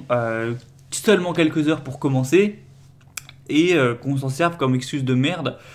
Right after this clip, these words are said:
parce qu'il y a des, euh, je sais pas moi, des, des croyances limitantes en mode « Ah ouais, investir en bourse, faut sauter le pas, hein, ouais, c'est, c'est un truc de fou quand même, euh,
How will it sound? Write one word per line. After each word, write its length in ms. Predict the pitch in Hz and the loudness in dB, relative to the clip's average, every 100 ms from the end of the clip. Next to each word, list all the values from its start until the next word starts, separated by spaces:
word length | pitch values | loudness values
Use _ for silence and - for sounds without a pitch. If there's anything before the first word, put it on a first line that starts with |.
| - - | -12 -4
parce 220 | 139 - | -2 -2
qu'il 140 | 185 | 2
y 40 | 156 | 4
a 60 | |
des, 340 | 131 139 147 127 | 6 6 6 6
euh, 340 | 117 120 120 | 2 2 0
je 100 | 123 | -4
sais 60 | - | -2
pas 140 | 147 | 0
moi, 160 | 143 139 | 2 2
des, 240 | 120 117 | 0 -2
des 220 | 117 123 | 0 -2
croyances 640 | 123 - 139 139 151 143 135 | -2 -4 0 0 0 -2 0
limitantes 640 | 127 135 131 139 151 135 | 2 2 2 0 -2 0
en 40 | |
mode « 300 | 127 143 131 - - - | 2 2 0 -4 -12 -12
Ah 180 | - 135 | -2 0
ouais, 220 | 139 143 | 2 0
investir 480 | 139 139 143 139 147 | 2 2 0 -2 -4
en 60 | 139 | -2
bourse, 420 | 135 147 143 131 | 0 0 -2 -6
faut 180 | 127 131 | -4 -4
sauter 260 | 143 139 | -2 0
le 120 | 135 123 | 0 -2
pas, 240 | 135 139 | 0 0
hein, 260 | 139 135 127 | 0 0 0
ouais, 240 | 123 127 | 0 -2
c'est, 380 | 131 127 - 127 | -4 -6 -6 -6
c'est 160 | 127 | -6
un 80 | 123 | -6
truc 240 | 127 135 120 | -6 -6 -6
de 80 | |
fou 320 | 123 - 139 135 | -8 -6 -6 -4
quand 80 | 131 | -2
même, 280 | 131 135 | -2 -2
euh, 160 | 113 110 | -2 -4